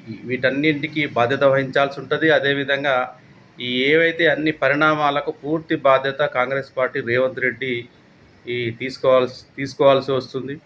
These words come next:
ఒక అపవాదును కూడా మరి కాంగ్రెస్ ప్రభుత్వం, అదేవిధంగా రేవంత్ రెడ్డి మూటగట్టుకునే అవకాశం ఉంటుంది. ఇవన్నీ జరుగుతాయని ఆలోచించే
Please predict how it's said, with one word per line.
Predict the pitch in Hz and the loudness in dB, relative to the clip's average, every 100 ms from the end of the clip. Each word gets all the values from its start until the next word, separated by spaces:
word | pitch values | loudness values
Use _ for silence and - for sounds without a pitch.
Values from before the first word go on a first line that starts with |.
| _ _ _ | _ _ _
ఒక | 117 | -4
అపవాదును | 117 113 147 175 185 170 160 | 0 2 6 8 6 4 0
కూడా | 147 147 135 - - - | 0 0 0 -4 -14 -20
మరి | - | -12
కాంగ్రెస్ | - 123 139 123 | -6 -2 -2 -4
ప్రభుత్వం, | 139 127 131 139 143 | -6 -6 -6 -6 -4
అదేవిధంగా | 123 127 123 | -2 0 0
రేవంత్ | 117 117 131 120 120 | 0 2 0 0 -2
రెడ్డి | 120 117 120 117 - - _ | -2 -2 -4 -6 -12 -20 _
మూటగట్టుకునే | 110 127 139 135 - 120 | -4 0 2 0 -2 -6
అవకాశం | 120 117 131 131 123 | -4 -2 -2 -2 -4
ఉంటుంది. | 117 113 98 - - - - - - _ _ _ - | -8 -8 -14 -18 -20 -20 -20 -20 -20 _ _ _ -18
ఇవన్నీ | 123 131 151 220 226 | -2 2 4 6 4
జరుగుతాయని | 139 147 170 180 175 175 165 | 4 2 2 4 4 4 2
ఆలోచించే | 139 120 147 165 160 143 139 151 143 131 | 0 0 2 0 0 -6 0 2 2 -2